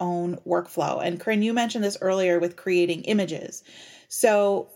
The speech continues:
okay, we have images created for a blog post, but then there's social media images, whether they're Facebook, Instagram, Pinterest, whatever.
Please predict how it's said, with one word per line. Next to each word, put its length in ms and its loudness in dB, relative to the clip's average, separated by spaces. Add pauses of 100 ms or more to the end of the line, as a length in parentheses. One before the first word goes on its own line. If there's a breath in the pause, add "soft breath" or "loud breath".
(180)
okay, 300 4
we 80 4
have 180 2
images 380 2
created 360 0
for 140 0
a 60 2
blog 320 2
post, 320 0
but 100 -4
then 140 4
there's 460 0
social 340 0
media 360 2
images, 400 -6
whether 180 0
they're 140 2
Facebook, 600 -2
Instagram, 600 -2
Pinterest, 400 -4
whatever. 480 0